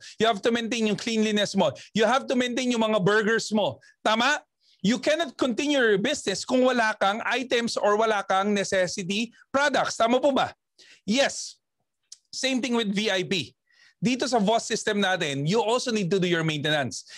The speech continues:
This is your contribution sa business. Imagine mo,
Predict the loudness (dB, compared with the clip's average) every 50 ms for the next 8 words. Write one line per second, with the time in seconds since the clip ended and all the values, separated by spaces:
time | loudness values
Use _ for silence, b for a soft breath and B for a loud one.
0 | B B -2 0 0 0 -2 -6 -6 -6 -4 -4 -4 -2 0 0 0 0 0 -2
1 | 0 0 0 0 0 0 0 0 0 0 0 0 0 -4 -8 B B B B -2
2 | 0 0 2 0 0 -2 -2 -2 -2 -2 -2 -6 -10 -12 b b b b 0 2
3 | 2 2 0 0 0 0 2 2 2 2 0